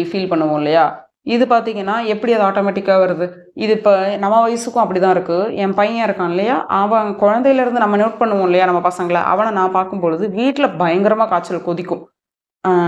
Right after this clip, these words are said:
வாமிட் பண்ணுவான், டயேரியா எல்லாமே ஆகும். எல்லாமே என்னென்னலாம் நடந்திருக்கோ எல்லாம் நம்ம வீட்ல நடக்கும். ஹாஸ்பிட்டல்னு கூட்டிட்டு போயிட்டோம்னா, அங்க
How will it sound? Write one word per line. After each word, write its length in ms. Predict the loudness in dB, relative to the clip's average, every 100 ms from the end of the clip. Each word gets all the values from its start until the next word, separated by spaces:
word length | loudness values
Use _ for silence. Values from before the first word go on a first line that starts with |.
| 4
வாமிட் 360 | 2 2 -4
பண்ணுவான், 400 | -2 0 2 2 2
டயேரியா 420 | 2 2 2 2
எல்லாமே 400 | 2 2 2 2
ஆகும். 280 | 0 0 -2
எல்லாமே 480 | -2 -2 0 2 2
என்னென்னலாம் 500 | 2 0 2 2 0
நடந்திருக்கோ 360 | 0 -4 0 0
எல்லாம் 220 | 2 0
நம்ம 120 | 0
வீட்ல 260 | -2 0 0
நடக்கும். 340 | 0 -6 -8 -12 _ _ _ -4
ஹாஸ்பிட்டல்னு 720 | -2 -2 -4 -2 0 2 0
கூட்டிட்டு 340 | -4 -6 -8 -2
போயிட்டோம்னா, 540 | -2 0 0 0 2 0 -4 -4
அங்க 260 | -2 0